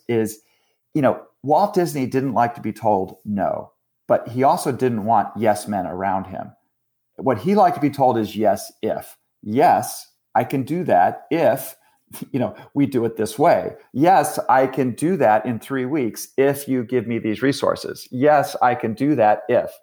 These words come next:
It's, it's kind of a yes, if mindset. And I think that is,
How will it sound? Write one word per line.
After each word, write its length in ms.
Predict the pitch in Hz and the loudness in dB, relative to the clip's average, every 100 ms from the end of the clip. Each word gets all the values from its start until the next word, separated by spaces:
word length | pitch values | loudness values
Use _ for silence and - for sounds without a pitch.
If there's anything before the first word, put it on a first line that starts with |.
| _ _ _ | _ _ _
It's, 140 | 135 127 | -8 -4
it's 160 | 135 | -4
kind 160 | 190 165 | -2 -2
of 120 | 123 | -2
a 40 | |
yes, 380 | 107 131 139 - - | 2 2 2 -2 -4
if 260 | 123 113 - | -4 -4 -8
mindset. 680 | 110 110 139 143 - - - _ _ _ _ - | -4 -2 -2 -6 -10 -12 -12 _ _ _ _ 0
And 240 | 127 127 117 - _ - | 2 2 0 -12 _ -2
I 140 | 135 | 0
think 380 | 139 165 - - _ _ | 0 -2 -2 -12 _ _
that 200 | 139 147 | 2 4
is, 420 | 151 135 120 - | 4 4 0 -8